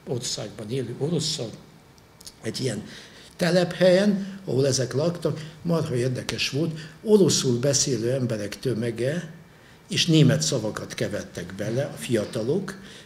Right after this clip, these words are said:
németül, klasszikus német beszélő öreg németek, és ilyen vágott szemű gyerekek is szaladgáltak, mert német,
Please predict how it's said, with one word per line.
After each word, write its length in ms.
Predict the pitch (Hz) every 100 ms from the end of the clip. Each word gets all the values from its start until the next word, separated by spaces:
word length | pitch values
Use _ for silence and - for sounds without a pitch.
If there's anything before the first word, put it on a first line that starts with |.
| -
németül, 640 | 135 226 190 131 - 123
klasszikus 580 | 143 175 - 131 117 -
német 320 | 151 110 98
beszélő 520 | 113 117 127 101 107
öreg 360 | - 117 135 139
németek, 580 | 170 175 175 190 214 - - - -
és 200 | - -
ilyen 200 | 160 135
vágott 340 | 147 156 156 -
szemű 320 | - 107 107
gyerekek 480 | 123 113 101 98 98
is 100 | 95
szaladgáltak, 800 | - 143 143 120 123 120 113
mert 140 | 104 101
német, 320 | 127 98 -